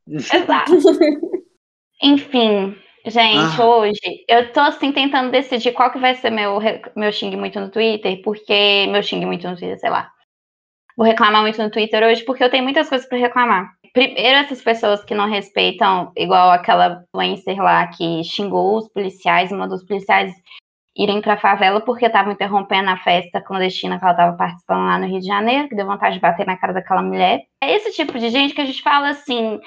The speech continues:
Speaker 1: fala <laughs> sério, gente. Enfim, um monte, ah, quando a gente passa aqui na, no metrô do Eldorado, lotado de gente precisando ir trabalhar, sabe? Tipo assim, que não vacinou porque não tem vacina pra todo mundo e tá indo trabalhar, e a pessoa indo pra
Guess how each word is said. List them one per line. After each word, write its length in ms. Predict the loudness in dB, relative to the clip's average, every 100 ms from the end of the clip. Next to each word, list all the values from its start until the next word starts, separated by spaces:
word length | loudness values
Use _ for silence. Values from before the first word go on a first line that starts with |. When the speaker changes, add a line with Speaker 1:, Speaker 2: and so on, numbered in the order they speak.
| -12 0
Speaker 1:
fala 180 | 2 2
<laughs> 80 | 0
sério, 400 | 0 2 0 0
gente. 640 | -2 -2 -4 -6 -6 -6 -8 _ _ _ _ _ _
Enfim, 220 | -6 -4
um 100 | -2
monte, 240 | 0 0 0
ah, 100 | -2 -2
quando 160 | -2
a 20 |
gente 180 | -4 -4
passa 260 | -2 -2 -4
aqui 180 | -8 -6
na, 280 | -4 -6 -6
no 120 | -2
metrô 540 | 0 0 0 0 0 0
do 80 |
Eldorado, 580 | 0 2 4 6 4 4
lotado 500 | 0 0 0 0 2 2 -2
de 100 | -6
gente 220 | -4 -6
precisando 540 | -2 -4 -4 -4 -2 -4
ir 40 | -2
trabalhar, 580 | 0 2 2 2 2 0
sabe? 340 | 0 2 0
Tipo 220 | -8 -6 -6
assim, 240 | -4 -6
que 100 | -6
não 220 | -4 -2
vacinou 400 | -4 -6 -6 -6
porque 480 | -4 -6 -2 0 0 -4 _ -6
não 220 | -4 -2
tem 180 | 0 2
vacina 400 | 2 0 -2 0
pra 100 | 0
todo 260 | -2 -4 -2
mundo 260 | -4 -4
e 40 | -4
tá 160 | -2
indo 180 | -2 -4
trabalhar, 460 | -4 0 2 4 2
e 40 |
a 40 | 2
pessoa 280 | -2 -4 -6
indo 80 | -2
pra 220 | -4